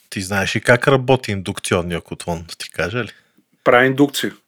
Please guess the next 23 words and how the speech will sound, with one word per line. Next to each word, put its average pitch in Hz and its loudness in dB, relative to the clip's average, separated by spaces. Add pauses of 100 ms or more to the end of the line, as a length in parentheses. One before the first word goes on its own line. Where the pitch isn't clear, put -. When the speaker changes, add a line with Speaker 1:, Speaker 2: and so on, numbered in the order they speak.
Speaker 1:
Е, 92 -4
да, 82 -4
да, 87 -10
ама 90 -4
Speaker 2:
И - -2
Speaker 1:
знаеш - 2
ли, - 4
Speaker 2:
прави 160 8
Speaker 1:
че 160 8
трябва 135 4
Speaker 2:
редукция. 123 6
Speaker 1:
специални 123 4
Speaker 2:
После. 117 0
Speaker 1:
съдове 117 0
Speaker 2:
Знам, 104 2
Speaker 1:
да 101 -2
купуваш, 92 0
Speaker 2:
знам, 95 -6
знам, 98 -4
Speaker 1:
иначе 95 -10
Speaker 2:
знам. 95 -8
Speaker 1:
не 90 -4
работи. 92 -8